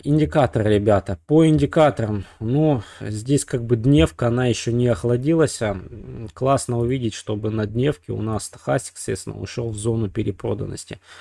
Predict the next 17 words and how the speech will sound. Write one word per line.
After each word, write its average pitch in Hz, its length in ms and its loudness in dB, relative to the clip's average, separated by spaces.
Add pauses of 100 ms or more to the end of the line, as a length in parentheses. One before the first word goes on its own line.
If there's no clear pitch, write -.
(180)
Это - 180 -2
очень 120 240 2
будет 113 180 -4
хороший 120 380 -4
сигнал 147 420 0
для 117 220 2
рассмотрения 113 600 -4
лонг-позиций. 107 960 -4
Пока 151 360 -2
что - 200 -4
так 120 300 2
здесь 107 200 0
всё - 200 -4
выглядит, 135 640 2
ребята. 104 640 0
Здесь 110 640 -4
на 110 640 -2